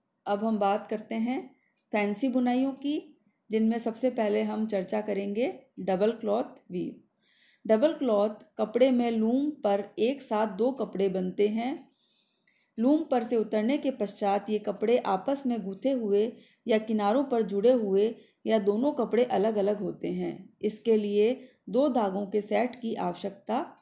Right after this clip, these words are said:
होती है, अर्थात दो ताना व दो बाना। दोनों धागे अलग-अलग या एक ही रंग के हो सकते हैं। दोनों वस्त्रों के लिए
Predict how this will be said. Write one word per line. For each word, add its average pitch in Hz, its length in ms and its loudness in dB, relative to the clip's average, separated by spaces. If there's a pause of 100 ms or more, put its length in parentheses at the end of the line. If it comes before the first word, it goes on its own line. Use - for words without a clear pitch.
(120)
होती 185 300 -4
है, 170 360 -10 (1600)
अर्थात 220 760 -2
दो 214 240 6
ताना 226 640 -2 (1400)
व 233 120 4
दो 202 240 6
बाना। 170 520 -4 (600)
दोनों 233 480 4
धागे 208 500 0
अलग-अलग 220 580 0
या 220 100 0
एक 240 300 2
ही 240 140 -2
रंग 190 240 -2
के 208 180 0
हो 208 200 -2
सकते 175 400 -8
हैं। - 380 -10 (580)
दोनों 247 340 2
वस्त्रों 220 380 0
के 214 140 0
लिए 202 520 -2